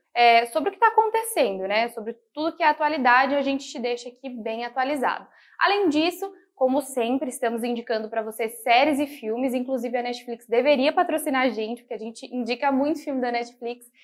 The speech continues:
E dessa vez estamos indicando pra vocês O Tigre Branco, que é um filme lá da Netflix, que explora várias problemáticas sociais e que vocês podem usar pra contextualizar, por exemplo, um tema de redação. Então é muito interessante que vocês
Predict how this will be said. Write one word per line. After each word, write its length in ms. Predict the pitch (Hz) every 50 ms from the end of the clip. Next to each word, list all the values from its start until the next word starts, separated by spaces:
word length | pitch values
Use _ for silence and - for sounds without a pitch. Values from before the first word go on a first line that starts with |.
| _ _ -
E 60 | 370
dessa 280 | 370 359 370 381 349
vez 220 | 302 285 311 320 294
estamos 340 | 311 294 - 311 294 294 285
indicando 420 | 294 294 294 294 294 277 269 262
pra 140 | 262 269 262
vocês 340 | 254 254 262 - 269 247 233
O 60 | 247
Tigre 300 | 254 - 262 233 277 285
Branco, 500 | 226 233 214 208 220 240 269 381 381 370
que 80 | 359
é 40 | 294
um 120 | 254 254 -
filme 180 | 254 240 240
lá 120 | 233 226 220
da 100 | 220 226
Netflix, 540 | 226 226 233 - 285 - - 311 302 - - _ _ _ _ _ _
que 80 | - 381
explora 560 | 381 - - - 285 277 285 311 311 302 277
várias 400 | 233 262 269 277 294 320 302 -
problemáticas 880 | - - 285 320 - 370 370 349 302 262 277 294 294 - - 302 294 -
sociais 520 | 285 277 285 285 311 254 190 185 190 - - - _ _ _ _ -
e 40 | 302
que 100 | - 349
vocês 320 | 302 359 359 359 349 349
podem 340 | - 330 320 311 320 320 330
usar 300 | 330 262 262 269 269 277
pra 120 | 277 302 285
contextualizar, 920 | - 294 285 294 302 294 302 294 277 269 277 262 220 233 233 240 240 247
por 100 | 262 254
exemplo, 480 | 247 233 214 214 226 254 247 277 277 - - _ _ _
um 140 | - 277 285
tema 280 | 277 277 254 254 269 254
de 100 | 220 247
redação. 640 | 240 269 240 269 285 294 - - 254 220 226 226 - _ _ _ -
Então 220 | 240 240 262 254
é 20 | 254
muito 200 | 269 294 302 339
interessante 480 | 339 330 320 302 294 302 302 294 294
que 60 | - 269
vocês 340 | 285 277 - 285 277 277